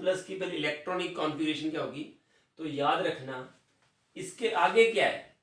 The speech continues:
इसके आगे तो आर्गन होगा, सबके आगे फ़ोर एस टू थ्री डी फ़ाइव। तो बताओ,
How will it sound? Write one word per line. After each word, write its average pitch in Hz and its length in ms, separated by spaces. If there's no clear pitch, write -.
इसके - 200
आगे 156 220
तो 170 80
आर्गन 170 300
होगा, 160 240
सबके - 260
आगे 165 180
फ़ोर 180 180
एस 190 200
टू 196 140
थ्री 165 120
डी 160 160
फ़ाइव। - 300
तो 196 80
बताओ, 185 360